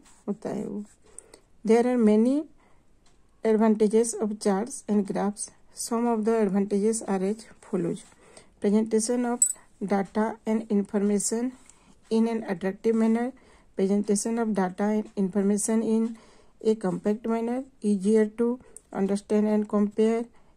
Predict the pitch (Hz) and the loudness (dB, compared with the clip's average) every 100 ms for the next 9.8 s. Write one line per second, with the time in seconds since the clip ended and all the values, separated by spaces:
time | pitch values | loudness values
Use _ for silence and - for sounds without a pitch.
0 | - 202 202 220 233 220 220 220 233 226 | -2 2 4 4 2 2 0 0 -2 -2
1 | - - 202 - 214 214 - - 208 208 | -6 -6 -6 -2 -4 -4 -14 -4 0 2
2 | 208 185 190 196 220 214 - _ _ _ | 2 2 0 0 -2 -6 -16 _ _ _
3 | 196 185 226 233 226 208 190 214 233 233 | -4 0 0 -2 -2 -2 -2 -2 -6 -6
4 | 196 175 196 196 - 165 190 180 - - | -6 -6 -6 -8 -8 -10 -8 -12 -12 -18
5 | - - - - - - - _ _ _ | -20 -20 -20 -20 -20 -20 -20 _ _ _
6 | - 196 202 220 214 214 220 _ _ _ | -6 -6 -4 0 2 2 -2 _ _ _
7 | _ _ _ - - - _ - 440 - | _ _ _ -20 -20 -20 _ -20 -20 -20
8 | _ _ _ - _ 240 233 233 247 226 | _ _ _ -20 _ 2 2 2 -2 -2
9 | - 190 202 208 - 202 196 | -6 -4 -2 -4 0 0 0